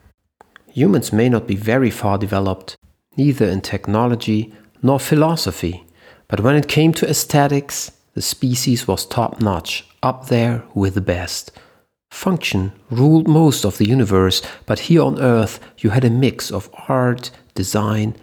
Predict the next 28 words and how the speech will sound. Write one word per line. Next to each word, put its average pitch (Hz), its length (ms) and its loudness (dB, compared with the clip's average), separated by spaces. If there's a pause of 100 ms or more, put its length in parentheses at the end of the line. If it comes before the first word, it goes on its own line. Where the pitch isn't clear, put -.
(160)
and 110 100 -2
function 104 640 -4 (380)
aligned 123 360 2
into 120 220 -4
a 95 60 0
pleasant 127 500 0
whole. 98 380 -2 (720)
Interesting 147 540 0
variety 117 640 0
inside 110 420 0
such - 320 -6
a 104 60 -4
pitiful, - 560 -2
limited 113 400 -2
brain. 95 400 -4 (1040)
"Yeah," 104 360 0 (280)
he - 120 -18
just - 260 -8
said. 98 400 -6 (1400)
Various 139 320 2
people 151 400 2
of 95 120 0
the 101 100 0
attack - 400 -4
team 120 300 0
assembled 113 500 0
around 107 380 0
them, 95 200 -2